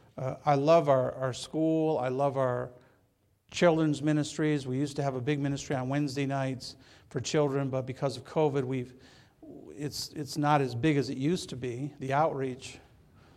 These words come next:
But to think of probably at least between f-, four and five, four and four hundred fifty children are on this campus every week, either in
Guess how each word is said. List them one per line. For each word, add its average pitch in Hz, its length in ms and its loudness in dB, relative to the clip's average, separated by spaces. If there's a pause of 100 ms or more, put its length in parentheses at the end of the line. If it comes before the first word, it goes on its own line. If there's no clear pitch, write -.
(1080)
But 139 340 2 (2000)
to 147 100 -4
think 156 280 0
of 139 140 0
probably 156 520 6
at 135 80 -4
least 156 480 -2 (600)
between 147 240 0
f-, 127 160 -8 (300)
four 160 240 4
and 131 120 2
five, 147 300 6 (280)
four 165 220 4
and 139 160 0
four 165 200 2
hundred 147 200 0
fifty 127 240 -4
children 180 360 0
are 135 140 0
on 143 120 4
this 147 180 0
campus 156 460 -2
every 139 240 -2
week, 156 400 -6 (1120)
either 139 340 0
in 131 260 -2